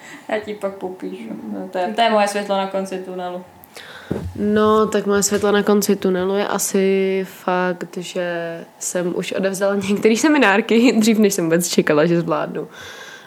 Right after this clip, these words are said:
Speaker 2: A že tak jako nevypadá momentálně, že se úplně zhroutím ze zkouškovýho, což je hodně dobrý. Počkám, dávám tomu týden a změním názor. Ale teď momentálně se ještě nehroutím. Jej.
Speaker 1: Co ještě já říct, to
Speaker 2: Jenom,
Speaker 1: ještě
Speaker 2: jenom
Speaker 1: čas.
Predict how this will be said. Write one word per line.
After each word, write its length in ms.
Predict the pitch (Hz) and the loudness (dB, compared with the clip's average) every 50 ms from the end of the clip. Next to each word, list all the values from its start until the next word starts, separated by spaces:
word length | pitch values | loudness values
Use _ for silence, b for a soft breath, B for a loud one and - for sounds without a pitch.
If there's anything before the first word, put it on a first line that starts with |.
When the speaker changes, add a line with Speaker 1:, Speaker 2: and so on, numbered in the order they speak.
| B B - | B B -2
Speaker 2:
A 60 | - | 0
že 120 | 254 247 233 | 0 2 2
tak 160 | 254 254 254 | 2 4 4
jako 200 | 240 233 233 247 233 220 - - | 2 2 2 0 -2 -2 -4 -6
nevypadá 960 | 190 185 180 180 180 170 165 160 170 175 175 - 185 190 196 196 196 208 208 | -4 -4 -2 0 0 0 0 0 -2 -2 -2 -2 0 2 2 4 4 4 2
momentálně, 720 | 220 233 226 233 233 233 240 226 247 240 240 247 247 254 | 2 0 0 0 0 0 0 0 0 0 0 0 -2 -2
že 100 | 240 240 | -4 -4
se 120 | 226 - - | -2 -2 -2
úplně 220 | 208 - 240 240 | 0 0 0 2
zhroutím 540 | 202 208 208 208 185 185 180 - 175 175 175 | 2 2 2 2 2 2 2 0 -2 -2 0
ze 120 | 175 170 | -2 -2
zkouškovýho, 600 | 170 - - 175 180 - - 185 170 190 185 190 | -2 -2 -2 -2 -2 -2 -2 -2 0 0 -2 -2
což 180 | - 226 - 269 | -2 -2 0 2
je 60 | 277 | 2
hodně 520 | 233 196 180 170 202 185 175 190 185 165 | 2 0 0 0 0 0 2 0 0 0
dobrý. 320 | 160 - - - - - - - B B B B B 208 B B B B B B B B B B B B B - - - - - - - - | -2 -2 -4 -4 -6 -8 -10 -12 B B B B B -12 B B B B B B B B B B B B B -20 -20 -20 -20 -20 -20 -4 2
Počkám, 460 | - 262 - - - 269 262 247 233 - 196 | 2 2 4 6 6 6 6 6 4 2 4
dávám 320 | 226 254 269 294 311 302 | 4 6 6 6 4 4
tomu 200 | 302 320 285 285 | 6 6 4 6
týden 460 | - 190 185 185 180 180 185 185 175 - | 6 6 6 6 6 6 4 2 2 0
a 160 | - 165 - 180 | -2 -2 -2 -2
změním 560 | 175 185 196 185 180 175 170 160 160 - - - - - | -2 -2 0 0 0 0 0 -2 -4 -6 -8 -10 -8 -4
názor. 500 | - 185 180 175 175 170 160 156 - - | 0 0 2 2 0 -2 -4 -4 -4 0
Ale 220 | - 202 233 269 269 | 0 2 2 2 4
teď 240 | - 370 392 - 330 | 4 4 4 6 4
momentálně 640 | 330 349 339 339 311 320 320 302 269 233 240 277 | 4 6 6 6 6 6 6 4 4 2 2 2
se 120 | 254 - 269 | 2 4 2
ještě 240 | 254 - - 285 220 | 2 4 4 4 4
nehroutím. 880 | 190 208 208 220 180 180 208 226 214 - 208 180 190 190 190 202 - - - - - - | 6 4 6 6 4 4 4 4 2 2 2 2 2 2 0 -4 -8 -10 -20 -10 -4 0
Jej. 300 | 240 226 233 254 277 311 | 2 2 2 2 0 -2
Speaker 1:
Co 80 | - 214 | -4 -8
ještě 240 | 208 - - - | -14 -12 -10 -8
já 140 | 392 392 214 | -6 -6 -6
říct, 200 | 202 214 208 - | -6 -8 -12 -10
to 60 | 190 | -6
Speaker 2:
Jenom, 240 | 190 - 277 294 294 262 | -2 2 4 4 4 4
Speaker 1:
ještě 100 | 214 269 | 4 4
Speaker 2:
jenom 140 | 269 262 | 4 4
Speaker 1:
čas. 40 | 254 | 6